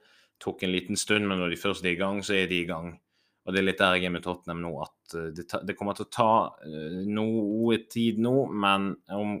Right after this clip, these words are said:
si, si om kanskje fem, ti kamper, sant? Er de i gang, så er de i gang.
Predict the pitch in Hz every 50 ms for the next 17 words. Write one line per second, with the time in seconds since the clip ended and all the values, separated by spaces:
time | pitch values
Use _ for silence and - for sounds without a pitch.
0 | - - - - 110 107 101 95 85 - - - - 110 107 101 95 92 95 92
1 | - 95 95 95 - 101 - - 104 95 92 92 - - - 107 98 - - 95
2 | 95 95 - - 92 87 87 92 95 92 - 92 107 104 92 92 90 85 90 87
3 | 85 - 95 95 90 90 82 90 85 85 82